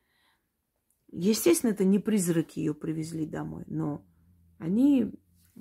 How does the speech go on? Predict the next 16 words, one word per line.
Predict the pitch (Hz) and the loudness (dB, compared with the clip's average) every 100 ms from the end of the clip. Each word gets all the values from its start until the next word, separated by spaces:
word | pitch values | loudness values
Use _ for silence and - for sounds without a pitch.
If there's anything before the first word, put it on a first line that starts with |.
| - | -4
помогли. | 220 226 185 175 165 170 _ _ _ _ _ _ _ _ _ _ _ _ - - | -2 0 0 0 0 -4 _ _ _ _ _ _ _ _ _ _ _ _ -20 -12
И | 208 | -2
много | 214 262 220 | 0 2 2
таких | 170 - 151 | -2 -6 -10
случаев, | - 156 - - | -10 -12 -12 -8
да. | 220 226 220 _ _ _ _ _ | -4 -4 -4 _ _ _ _ _
Родные | - 208 196 220 214 | -4 0 2 4 4
мёртвые | 196 247 - 196 | 4 2 0 -4
нас | 185 233 | -4 -4
слышат. | - 196 185 - - _ _ _ _ _ _ _ _ _ _ _ _ _ _ _ _ _ | -6 -8 -8 -10 -18 _ _ _ _ _ _ _ _ _ _ _ _ _ _ _ _ _
Слышат, | - 214 262 269 220 - | -4 2 4 4 2 -2
и | 196 | -6
если | 190 180 190 196 208 | -4 -2 -2 -2 -4
они | 185 170 160 151 - _ _ _ _ _ _ _ _ _ _ _ _ _ _ _ _ | -2 -2 -2 -6 -10 _ _ _ _ _ _ _ _ _ _ _ _ _ _ _ _
очень | - 160 180 156 | -8 -4 -2 -2
сильные, | - 285 320 208 165 165 | 2 4 4 4 0 -4